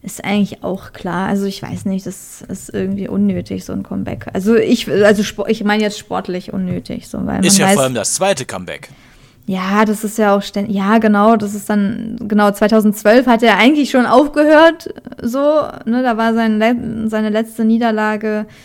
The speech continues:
Speaker 1: gegen Maxim Vlasov und dann hatte er Pause bis zweitausendachtzehn, dann kam er wieder gegen Viktor Poljakov, aber da hat er gewonnen, also das war ja auch gar nicht so ein schlechter Kampf eigentlich. Ähm, dann nochmal,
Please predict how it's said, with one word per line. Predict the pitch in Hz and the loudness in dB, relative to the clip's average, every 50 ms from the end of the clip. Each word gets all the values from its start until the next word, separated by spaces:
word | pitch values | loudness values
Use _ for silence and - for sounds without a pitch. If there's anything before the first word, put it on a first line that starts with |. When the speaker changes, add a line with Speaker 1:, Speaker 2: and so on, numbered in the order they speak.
| - - - - _ _ - _ _ _ | -20 -20 -20 -20 _ _ -20 _ _ _
Speaker 1:
gegen | - 214 214 214 220 214 214 220 | -10 -4 -2 0 2 2 2 2
Maxim | 214 214 220 - - 226 214 208 | 2 0 -2 -4 -2 -2 -2 0
Vlasov | 202 196 196 202 226 233 226 233 220 220 226 220 - - - _ _ _ _ _ _ _ _ _ _ | 0 0 0 0 -2 -2 0 0 0 0 0 -2 -6 -16 -20 _ _ _ _ _ _ _ _ _ _
und | - 208 214 214 208 208 202 202 - - - - _ _ _ _ _ _ _ | -6 -2 0 0 0 0 -2 -6 -14 -20 -20 -20 _ _ _ _ _ _ _
dann | - 202 220 226 226 220 208 208 | 0 2 4 4 4 4 2 0
hatte | 208 208 202 214 | -2 -2 -2 0
er | 208 208 | 0 0
Pause | 202 202 220 208 226 254 277 247 262 277 277 254 240 | 0 0 0 2 2 2 0 0 0 0 0 0 -2
bis | 226 220 220 | -4 -6 -6
zweitausendachtzehn, | - - 214 214 233 220 220 202 - - - 208 233 269 - - _ - - - 277 269 269 262 | -2 -2 0 2 2 2 0 0 -6 -2 2 2 2 2 0 -6 _ -16 -8 -4 0 2 4 4
dann | 247 240 233 226 | 4 4 2 2
kam | 233 240 220 220 | 2 2 2 2
er | 220 214 208 | 0 0 -2
wieder | 226 240 233 269 254 240 233 226 - | -2 -2 2 4 4 4 4 2 0
gegen | 220 233 226 220 214 214 | 0 -2 -2 0 0 0
Viktor | 226 220 220 - 226 208 | -2 -4 -4 -2 -2 -2
Poljakov, | 202 - 226 226 262 285 330 330 330 - 359 370 370 370 | -2 0 -2 -2 0 0 0 -2 0 2 0 0 0 0
aber | - 220 208 202 | -4 -4 -2 -2
da | 202 220 | -2 -2
hat | 214 208 | -2 0
er | 208 202 | -2 -2
gewonnen, | 190 196 185 190 190 233 320 403 381 | -2 -2 -4 -2 -2 -2 -2 -2 -2
also | 269 226 214 208 202 | -2 -2 -2 -2 -4
das | 202 208 - | -8 -6 -6
war | 214 208 | -4 -4
ja | 208 202 196 - - - | -2 -2 -4 -4 -6 -8
auch | 196 | -8
gar | - 202 202 | -6 -6 -4
nicht | 208 220 220 | -4 -6 -6
so | - 196 | -8 -10
ein | |
schlechter | 202 - 202 202 202 202 196 | -8 -6 -8 -8 -6 -8 -8
Kampf | 196 - 214 233 254 | -6 -6 -6 -4 -4
eigentlich. | 262 254 254 262 262 277 277 302 294 - - - - - - - - - - - _ _ _ _ _ - | -2 -2 -2 -2 -2 -6 -8 -8 -8 -12 -20 -20 -20 -20 -20 -20 -20 -20 -20 -20 _ _ _ _ _ -2
Ähm, | - 226 226 226 226 226 226 220 220 220 220 214 214 220 208 202 | 0 2 4 4 4 4 4 2 2 2 2 0 0 -2 -2 -4
dann | - 208 214 214 | -2 0 0 2
nochmal, | 214 220 247 233 233 226 220 220 220 214 202 - - - - - | 2 4 4 4 4 4 4 2 2 0 0 -4 -6 -12 -18 -20